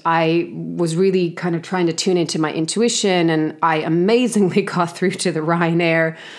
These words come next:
um, agent, which I just thought was never gonna happen. I mean, I waited on hold for about twenty minutes. But anyway,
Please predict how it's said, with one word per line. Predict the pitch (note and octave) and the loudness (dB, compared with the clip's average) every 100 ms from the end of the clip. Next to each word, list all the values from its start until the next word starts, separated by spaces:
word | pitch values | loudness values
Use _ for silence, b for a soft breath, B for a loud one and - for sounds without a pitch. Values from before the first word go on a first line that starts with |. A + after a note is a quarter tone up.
| B B - | B B -2
um, | F3 D#3+ D#3 D#3 D3 D#3+ - B B - | 0 2 2 0 -2 -8 -14 B B 0
agent, | G3+ A3+ E3+ E3 E3 - F#3 | 2 2 2 2 2 0 -2
which | E3 | 0
I | D#3+ | 0
just | D#3 E3 - | 0 -2 -2
thought | C3+ | -2
was | D3+ | 0
never | D#3 C#3+ | -2 -2
gonna | D3+ | -2
happen. | D3+ D#3 D#3 C#3+ | 0 0 0 -6
I | C3+ | -4
mean, | C#3 D3 | -4 -4
I | |
waited | C#3+ D#3 D3+ D3 - | 0 0 0 -6 -6
on | D#3 D3 | -4 -4
hold | D#3 D#3+ D#3 | -2 -2 -2
for | D3+ | -4
about | C3+ - | -4 -6
twenty | - F3 E3 | -6 -2 0
minutes. | E3+ E3 D#3+ - | 2 0 -2 -2
But | G3 | 2
anyway, | A3 G3+ D#3+ C#3+ | 2 2 2 -2